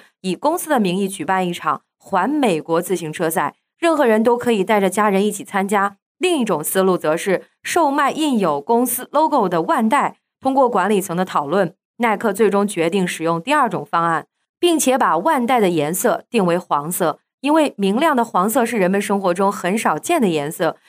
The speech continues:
可以与任何衣服形成对比。同时，这个颜色没有性别特征，男女都可以佩戴。而选择腕带方案最重要的原因，就是因为相当于一场比赛，腕带可以给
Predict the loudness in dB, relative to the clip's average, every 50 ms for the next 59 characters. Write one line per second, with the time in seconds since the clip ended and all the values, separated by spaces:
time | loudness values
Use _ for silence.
0 | _ _ _ 2 2 4 4 4 2 0 -2 -2 -2 0 0 0 2 0 0 0
1 | -2 0 2 0 0 0 -2 -6 -6 -4 -6 -6 -4 -4 -2 0 2 2 2 0
2 | -4 -8 -8 -10 _ _ _ _ _ 0 0 2 2 0 0 2 2 2 2 2
3 | 0 0 0 0 0 0 2 2 2 0 0 -2 -4 -4 -2 0 2 2 0 0
4 | 0 -2 -2 2 2 2 0 0 -4 _ _ _ _ -4 -2 -2 -2 -2 -2 -2
5 | -4 -4 -2 -2 -2 -2 0 -2 -4 -4 -4 -4 -4 -2 -2 0 0 0 -2 -2
6 | -6 _ _ _ _ _ _ -2 0 0 0 0 0 -2 -2 0 -2 0 0 0
7 | 0 0 0 0 2 2 2 0 0 0 2 2 2 0 0 -2 -2 -4 -2 0
8 | 2 2 2 0 0 -2 -2 -2 -2 -2 0 0 0 0 -2 -2 -4 -2 -2 0
9 | 0 0 0 0 -4 _ _ _ _ _ -2 -2 -2 0 0 0 0 0 0 -2
10 | -4 -2 0 0 0 0 0 -2 -4 -4 -4 -2 0 2 2 0 -2 -8 _ _
11 | _ -2 0 0 2 2 2 2 2 2 2 2 2 2 2 2 0 0 0 -2